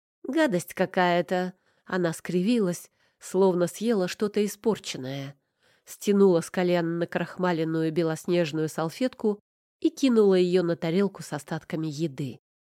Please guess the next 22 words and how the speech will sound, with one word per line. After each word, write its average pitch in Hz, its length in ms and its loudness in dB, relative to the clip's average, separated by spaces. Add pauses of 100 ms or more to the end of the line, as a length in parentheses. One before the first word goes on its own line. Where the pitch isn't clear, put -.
(100)
А 202 100 -4
потом 277 320 0
посмотрела 214 640 0
на 190 140 0
меня 185 260 0
с 180 100 -8
торжествующим 185 880 -2
выражением, 165 840 -2
мол, 196 340 2 (360)
«Теперь 180 380 2
ты 165 180 -4
не 156 140 -2
будешь 165 400 -4
смеяться?» 135 600 -8 (540)
«Не 240 240 0
буду», 202 460 0 (320)
поскольку 180 540 -2
пятна 165 440 -2
от - 80 -12
еды 170 320 -2
с 185 100 -8
салфеток — 226 640 -2